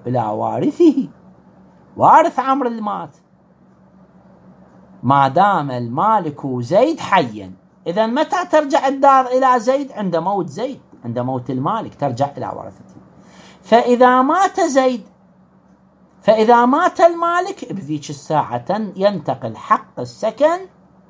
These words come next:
من ورثة الساكن المرحوم، من ورثة عامر، إلى ورثة المالك زيد. إن شاء الله واضحة المسألة.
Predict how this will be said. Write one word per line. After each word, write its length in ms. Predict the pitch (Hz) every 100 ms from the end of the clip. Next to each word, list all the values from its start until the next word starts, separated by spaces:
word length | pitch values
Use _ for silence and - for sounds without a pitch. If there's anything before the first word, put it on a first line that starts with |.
| _ _ _ _ _ _ _ _ - _ _ - - - - _ _ -
من 300 | 147 240 349
ورثة 600 | 339 320 311 285 285 277
الساكن 720 | 262 - - 254 247 - 247 233
المرحوم، 840 | 226 220 202 156 208 208 226 147
من 160 | 165
ورثة 560 | 233 269 269 - 254 240
عامر، 600 | 247 294 349 403 427 - _ _ _ _ _ -
إلى 340 | 170 220 208
ورثة 600 | 196 185 180 160 170 147
المالك 560 | 165 156 170 214 294 285
زيد. 420 | 165 104 92 - _ _ _ _ _ - _ - - _ - - - - _ - 190 190 190 - - - - - - - -
إن 80 | 104
شاء 220 | - 160
الله 140 | 151 160
واضحة 320 | 214 220 220
المسألة. 520 | 202 190 175 160